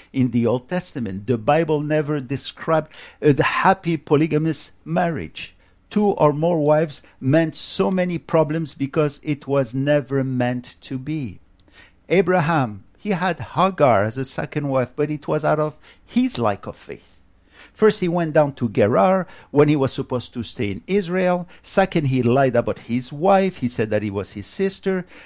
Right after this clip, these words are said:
And after this, Hagar's presence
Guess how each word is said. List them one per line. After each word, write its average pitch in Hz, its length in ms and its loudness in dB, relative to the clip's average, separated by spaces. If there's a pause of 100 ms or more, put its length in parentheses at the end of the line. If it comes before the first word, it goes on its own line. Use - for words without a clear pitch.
And 147 160 4
after 180 260 0
this, 160 320 -2
Hagar's 160 520 -2
presence 180 800 -4